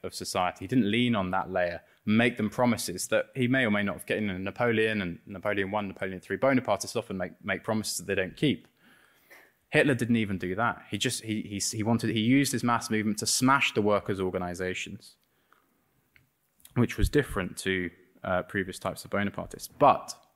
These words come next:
that being done, once the fascists had done that, on the ruined exhaustion of the working class, the fascists then converted their regimes into,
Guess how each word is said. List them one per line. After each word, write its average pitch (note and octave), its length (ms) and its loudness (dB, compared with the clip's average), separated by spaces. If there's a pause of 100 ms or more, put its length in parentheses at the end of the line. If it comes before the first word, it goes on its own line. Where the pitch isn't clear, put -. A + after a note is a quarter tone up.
(580)
that D3+ 300 6
being D3 280 4
done, G2 380 0 (140)
once D3 160 2
the - 80 0
fascists - 540 0
had G#2+ 200 0
done C3 300 6
that, A#2+ 240 -4 (1160)
on C#3 100 10
the C3 100 10
ruined D3 760 6
exhaustion A2 920 2
of G#2 160 0
the A2 80 4
working G#2 400 2
class, - 600 -4 (300)
the A#2 60 -12
fascists D3 500 4
then B2 220 4
converted B2 800 2
their A2 200 2
regimes F#2+ 840 -2 (280)
into, B2 680 4